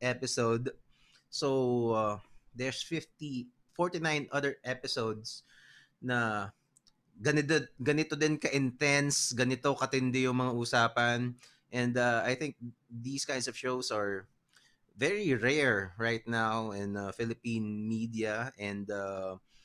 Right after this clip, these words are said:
hopefully, you can help us spread the word and, uh, and, uh, bring Pinoy podcasting into, uh, into, uh, the mainstream a little bit. And, uh,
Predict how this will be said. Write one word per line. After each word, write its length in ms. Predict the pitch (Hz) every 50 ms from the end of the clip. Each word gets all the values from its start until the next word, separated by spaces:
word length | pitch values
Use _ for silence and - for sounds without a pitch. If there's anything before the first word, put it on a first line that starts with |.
| _ _ _ _
hopefully, 480 | 143 151 - - 190 202 196 196 196 170
you 100 | 170 156 143
can 180 | - 156 143
help 240 | 139 156 156 151 -
us 140 | 151 147 -
spread 320 | - - 156 151 147 143
the 80 | 143 143
word 380 | 139 147 151 151 175 185 185 - - _ _ _ _ _ _ _ _
and, 280 | 113 113 120 120 117 120
uh, 500 | 120 117 117 113 113 113 110 107 104 104 107 - _ _ _ _ _ _ _ _ _ _ _ _ _ _ _ -
and, 240 | 117 117 117 113
uh, 800 | 117 113 107 107 107 104 101 98 95 92 92 92 87 85 82 78 73 69 64 - - _ _ _ _ _ _ _ -
bring 720 | 113 117 117 143 143 147 143 143 135 127 127 123 123 123 - _ _ _ _ _ _
Pinoy 280 | 131 131 147 156 160 156
podcasting 960 | - 131 135 131 117 113 - 127 131 151 - - - 127 117 113 110 113 117 117 - _
into, 580 | 123 120 120 123 127 120 113 107 104 101 98 95
uh, 60 | 101 104 - _ _ _ _ _ _ _ _ _
into, 460 | - 113 117 - 123 113 104 101 98 95
uh, 340 | 92 92 90 85 80 78 69 57 57 - _ _ _ _ _ _ _ _ _ _ _ _
the 80 | 95 101
mainstream 580 | 101 110 117 151 190 - - - 120 110 104 101
a 40 | 101 104
little 200 | 113 127 147 -
bit. 260 | 101 101 107 - - _ _ - _ _ - - -
And, 280 | 113 110 107 107 101 101
uh, 400 | 104 101 98 98 98 98 95 92